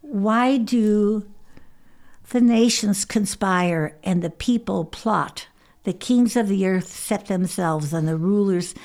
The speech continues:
take counsel together against the Lord and his anointed one." People plotting. The people are impressive, and they are many, and they are rulers. Do we have people like that in our world?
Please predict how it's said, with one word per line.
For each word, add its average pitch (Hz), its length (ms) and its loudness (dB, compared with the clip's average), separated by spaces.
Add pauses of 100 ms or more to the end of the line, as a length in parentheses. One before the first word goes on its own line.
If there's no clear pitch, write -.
(180)
take - 240 -2
counsel 185 440 -2
together 160 600 -4
against 208 580 -2
the 233 80 -4
Lord 156 460 -2 (320)
and 165 180 -2
his 165 260 -2
anointed 160 520 -2
one." 143 420 -6 (540)
People 220 400 -2
plotting. 202 800 -2 (920)
The 208 100 -4
people 254 380 -2
are 208 200 0
impressive, 185 720 -4 (420)
and 180 140 -2
they 190 100 -2
are 175 160 -2
many, 175 580 0 (440)
and 190 120 -4
they 185 160 0
are 170 160 0
rulers. 190 760 -2 (460)
Do 175 120 -4
we 220 140 0
have 254 180 -6
people 254 240 -4
like 240 220 -6
that 220 200 -4
in 202 140 -4
our 147 180 -6
world? 196 460 -4